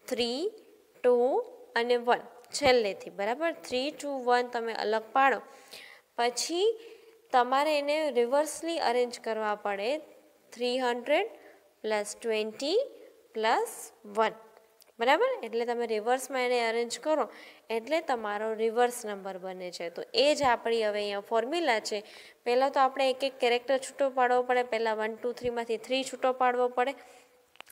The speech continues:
તો એ વન, ટુ, થ્રીમાંથી થ્રી કેવી રીતે છૂટો પાડવો? તો કે નંબરને ટેન વડે આપણે ડિવાઈડ કરીએ તો જે રિમાઇન્ડર વધે, બરાબર, એ તમારો લાસ્ટ કેરેક્ટર હશે. For example,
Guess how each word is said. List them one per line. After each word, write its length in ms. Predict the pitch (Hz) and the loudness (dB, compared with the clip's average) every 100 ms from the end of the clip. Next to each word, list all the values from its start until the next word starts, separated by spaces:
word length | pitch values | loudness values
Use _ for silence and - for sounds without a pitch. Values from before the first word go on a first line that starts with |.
| _ - | _ 0
તો 80 | 302 | 4
એ 80 | 302 | 6
વન, 220 | 311 262 247 | 6 2 2
ટુ, 180 | 302 302 | -2 -2
થ્રીમાંથી 500 | 320 302 294 302 294 | -2 0 0 0 0
થ્રી 160 | 302 294 320 | 0 0 0
કેવી 240 | 330 359 | 2 2
રીતે 240 | 285 269 247 | -2 -2 -4
છૂટો 300 | 254 226 226 | -4 -4 -4
પાડવો? 400 | 214 208 208 202 - - - - - | 0 -2 -2 -6 -10 -20 -20 -16 0
તો 120 | 240 | 0
કે 260 | 240 294 320 359 - - - _ _ | 0 0 0 0 -10 -20 -20 _ _
નંબરને 680 | 254 240 240 247 320 330 349 392 381 - | 0 2 2 2 2 2 -2 -2 -4 0
ટેન 240 | 269 302 339 | 0 0 0
વડે 320 | 254 240 277 | 0 2 0
આપણે 480 | - 202 208 - 240 | 0 -4 -6 -2 0
ડિવાઈડ 500 | 311 247 247 302 370 330 | 0 -2 4 6 6 4
કરીએ 320 | 262 233 208 | 0 2 0
તો 140 | 202 220 | -4 -4
જે 280 | 220 - 254 294 | -6 -2 0 0
રિમાઇન્ડર 600 | 262 226 247 254 254 247 | 0 0 2 2 4 4
વધે, 360 | 240 262 269 196 - - - - - | 6 6 6 2 -2 -20 -20 -20 -4
બરાબર, 260 | 247 311 339 | 0 0 0
એ 100 | 226 247 | 0 -2
તમારો 460 | 226 220 214 226 302 | -4 -6 -6 -4 -4
લાસ્ટ 440 | 330 233 214 220 - | 0 2 2 -2 -8
કેરેક્ટર 460 | 208 196 185 190 190 | -6 -6 -8 -6 -4
હશે. 200 | 190 196 - | -6 -8 -2
For 140 | 269 294 | 0 2
example, 640 | 240 208 214 202 - 247 | 0 0 -4 -4 -4 -2